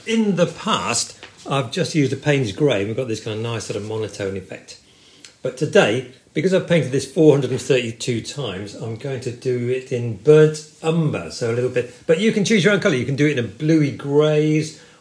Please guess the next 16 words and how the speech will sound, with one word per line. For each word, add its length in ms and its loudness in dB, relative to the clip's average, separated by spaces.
or 140 -2
slightly 340 -6
warmer 520 2
sepia 560 -2
colours, 540 -4
or 120 -8
red. 340 -6
You 60 -20
could 100 -16
do 100 -6
it 100 -4
in 40 -8
red, 180 -6
couldn't 200 -8
you? 60 -14
Um, 260 -4